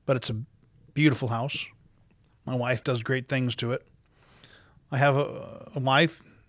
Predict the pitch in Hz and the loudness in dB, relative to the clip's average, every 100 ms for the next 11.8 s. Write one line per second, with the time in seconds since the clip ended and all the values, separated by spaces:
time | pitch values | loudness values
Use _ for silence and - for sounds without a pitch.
0 | - 120 110 - 170 160 175 160 - 165 | -14 -10 -2 6 8 8 6 4 0 0
1 | - 175 170 185 165 _ _ _ _ _ | 4 6 6 4 2 _ _ _ _ _
2 | _ _ _ _ _ _ _ _ 143 135 | _ _ _ _ _ _ _ _ 2 4
3 | 135 127 127 123 131 208 _ _ _ - | 6 6 4 2 -4 -12 _ _ _ 0
4 | 147 143 160 156 131 143 143 147 170 185 | 2 4 6 4 4 4 2 2 4 4
5 | - - - _ _ - 135 135 131 139 | 2 -6 -12 _ _ -6 0 2 6 6
6 | 165 - 160 151 196 - - _ _ _ | 6 4 4 4 4 0 -4 _ _ _
7 | _ - 143 143 135 180 180 113 - 95 | _ -2 0 2 2 0 -2 -4 -4 -6
8 | - - - _ _ _ _ _ _ _ | -6 -8 -10 _ _ _ _ _ _ _
9 | _ _ _ _ _ _ _ _ _ 120 | _ _ _ _ _ _ _ _ _ 0
10 | 147 160 175 165 120 113 165 185 175 165 | 4 8 8 6 2 4 6 6 4 4
11 | 147 - 139 131 - 175 175 - | 2 0 0 2 6 6 6 2